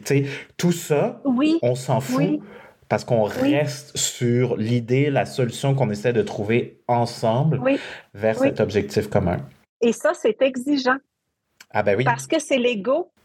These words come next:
Speaker 1: Et, et voilà.
Speaker 2: Hein, qui je suis, en quoi je crois, quelles sont mes valeurs,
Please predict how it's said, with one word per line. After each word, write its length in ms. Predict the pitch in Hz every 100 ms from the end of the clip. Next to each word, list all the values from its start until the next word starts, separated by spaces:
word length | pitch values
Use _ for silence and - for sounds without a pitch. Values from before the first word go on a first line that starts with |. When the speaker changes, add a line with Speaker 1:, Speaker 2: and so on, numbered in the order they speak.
| -
Speaker 1:
Et, 220 | - -
et 20 |
voilà. 520 | 104 92 104 98 - - _ _ -
Speaker 2:
Hein, 120 | 240 294
qui 180 | - 262
je 60 |
suis, 400 | - - 262 320
en 120 | 262 226
quoi 260 | - 247
je 140 | 254 -
crois, 460 | - - 269 302 320 _ _ _ _
quelles 160 | - 233
sont 200 | - 247
mes 140 | 247 233
valeurs, 600 | 220 226 254 294 320